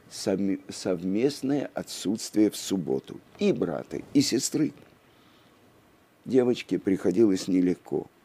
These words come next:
Она ездила на занятия через весь город с пересадкой.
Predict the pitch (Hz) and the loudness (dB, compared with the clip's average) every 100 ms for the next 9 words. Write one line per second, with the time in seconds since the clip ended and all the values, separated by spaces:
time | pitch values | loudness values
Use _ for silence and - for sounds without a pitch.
0 | _ _ _ _ _ _ - - 104 113 | _ _ _ _ _ _ -10 -4 0 0
1 | 110 135 143 - 123 113 107 104 113 107 | 2 4 2 2 0 2 0 -2 -2 0
2 | 123 139 143 113 - - 113 117 104 95 | 0 0 2 0 0 -2 4 4 2 -4
3 | 101 160 135 101 95 92 82 76 - - | 4 6 4 0 2 4 2 -4 -16 -20
4 | _ - - 120 110 - 69 - - | _ -20 4 6 6 4 -4 -6 -14